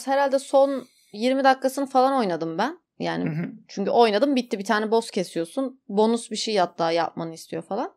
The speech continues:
Speaker 1: Bir yönlendirme var. Bir de onu sen yaptın mı bilmiyorum. Mesela demoda belirli, havada böyle bir sürü taş var. Onlarla mesela kullanabiliyor musun? Ben onları bilmiyordum. Yönlendirmedi hiç oraya.
Speaker 2: Hı.
Speaker 1: Onu ben Twitter'da gördüm. Millet hatta tartışmış üstüne. Demişler, "Bu da var oyunda." "Aa, nasıl var? İşte oyun bu kadar kötü yönlendiriyor." falan diye bayağı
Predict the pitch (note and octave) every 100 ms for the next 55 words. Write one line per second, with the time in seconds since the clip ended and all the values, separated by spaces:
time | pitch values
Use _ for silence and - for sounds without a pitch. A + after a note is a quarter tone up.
0 | - F#4 C#4+ A#3 G#3+ G#3 G#3 A#3 F4 F#4
1 | B3 D4+ D#4 A#3+ C4 C#4+ D4+ C#4+ D4 C#4+
2 | - D#4 D4+ D#4 A3+ F#3 G3 F#3+ A3 C4
3 | C4+ D4+ F4 A#3 A#3+ B3+ C4 D4 - _
4 | - A3+ B3+ D4 C#4+ D4+ C4+ C#4+ D4 D4+
5 | D4 C4+ G#3 A3+ A#3+ B3+ B3+ C4 C4 C#4
6 | - B3 B3 B3 A#3+ D4 B3 F#3 F#3+ G#3
7 | A3 A3+ B3 B3 F#3+ F3+ F#3+ G3 G3+ A3
8 | A#3 F3+ E3+ F3+ E3 F3+ E4 E3+ E3 A#3
9 | C#4+ D#4 D4 C4+ C#4 D#4 A#3 F3+ F3+ F3
10 | C#4 G#4+ - A3 B3 C4+ C#4 D#4 D#4 A#3+
11 | A#3 - B3+ B3+ G3 - D#3+ F3+ G3+ -
12 | A3 G3 A#3 A3+ F#3+ F3+ F3 A3 B3+ B3
13 | C4 C4+ A3 E3+ D#3+ - - - - A3
14 | A3 A#3 A3+ D4 B3 C#4+ D4+ A#3+ B3 A#3+
15 | G#3+ F#3+ F3+ F3 F3 F3+ G#3+ A3+ D4 A3
16 | A3+ A#3